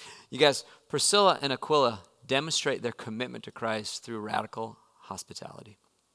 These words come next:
They welcome Paul into their home. He lives with them. He works with them. He eats with them.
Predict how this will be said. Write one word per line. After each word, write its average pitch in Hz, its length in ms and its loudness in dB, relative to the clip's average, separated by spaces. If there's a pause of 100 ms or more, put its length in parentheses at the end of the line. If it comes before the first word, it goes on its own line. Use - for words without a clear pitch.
(760)
They 117 100 -8
welcome 117 460 -4
Paul 123 360 0
into 120 160 -8
their 113 140 -6
home. 127 360 -6 (800)
He - 140 -16
lives 104 380 -6
with 131 120 -10
them. 139 280 -4
He 92 100 -8
works 110 500 -4
with 131 160 -10
them. 127 260 -4
He 98 260 -12
eats 147 300 -8
with 151 160 -6
them. 147 380 0